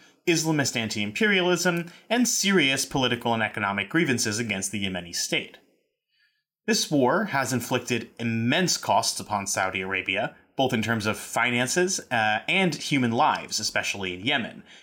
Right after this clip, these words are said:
claiming over three hundred and fifty thousand casualties since t-, uh, twenty fifteen and precipitating a severe humanitarian crisis, uh, in the Gulf nation. Although a ceasefire was eventually signed in twenty twenty-two,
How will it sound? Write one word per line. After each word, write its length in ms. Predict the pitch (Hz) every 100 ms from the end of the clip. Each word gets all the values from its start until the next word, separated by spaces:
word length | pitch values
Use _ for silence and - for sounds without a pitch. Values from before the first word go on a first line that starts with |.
| -
claiming 380 | - 165 165 160
over 340 | 139 123 120
three 240 | 117 175 160
hundred 320 | 139 120 117
and 100 | 113
fifty 300 | 123 - 107
thousand 560 | - 156 175 156 113
casualties 720 | 107 101 92 95 90 95 104 -
since 360 | - 98 98
t-, 200 | - -
uh, 140 | 107 98
twenty 300 | - 104 95
fifteen 600 | 98 - - 175 175 175 - -
and 100 | 196
precipitating 720 | 190 180 180 - 139 135 127 -
a 80 | 123
severe 640 | - 113 101 101 180 127
humanitarian 840 | 117 113 101 98 107 104 98 92
crisis, 720 | - 147 127 95 92 - - - - -
uh, 280 | 98 92 90 -
in 140 | 110
the 60 | 98
Gulf 300 | 95 87 -
nation. 300 | 95 - - _ _ _ _ _ _ _ _ _ _
Although 300 | - 170 202
a 60 | 180
ceasefire 720 | 175 247 233 - 104 101 131
was 260 | 127 143 113
eventually 480 | 113 123 - 110 107
signed 480 | - 127 107 113
in 120 | 113 104
twenty 280 | - 101
twenty-two, 720 | 95 104 92 - - 123 95